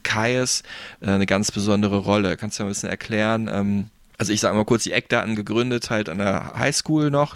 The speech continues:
Josh mit vierzehn, er ist ja auch relativ jung, und da waren so die, äh, so f-, vier andere Strategen,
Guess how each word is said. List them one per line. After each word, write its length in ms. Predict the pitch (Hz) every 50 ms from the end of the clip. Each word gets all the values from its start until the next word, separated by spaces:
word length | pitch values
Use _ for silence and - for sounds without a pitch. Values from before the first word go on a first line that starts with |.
| -
Josh 260 | - - 95 95 - -
mit 120 | - -
vierzehn, 320 | - - 90 - - 104
er 60 | 82 85
ist 100 | - -
ja 80 | 80
auch 80 | - -
relativ 260 | 90 - 101 90 -
jung, 240 | 90 98 107 117 - - - - - - - - -
und 240 | - 92 98 101 -
da 120 | 98 98
waren 160 | 101 95 98 98
so 120 | 101 101
die, 360 | 95 98 98 98 98 101 101 - - - - - - - - - -
äh, 300 | - 82 85 80 78 69 - -
so 140 | - - 95
f-, 1120 | - - - - - - - - - - - - - - - - - - - - - -
vier 320 | - - 117 117 117 104 -
andere 720 | 98 120 131 123 117 110 110 110 107 107 107 107 104 107 - _ - - - _ _ _ _ -
Strategen, 600 | - - - 104 - - - 120 127 127 117 113